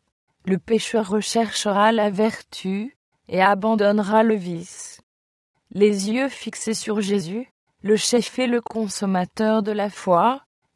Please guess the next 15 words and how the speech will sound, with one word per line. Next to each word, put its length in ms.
qui 180
a 80
souffert 520
de 100
l'hostilité 960
des 140
pécheurs, 760
le 120
chrétien 580
bravera 500
le 100
mépris 600
et 80
la 160
moquerie. 680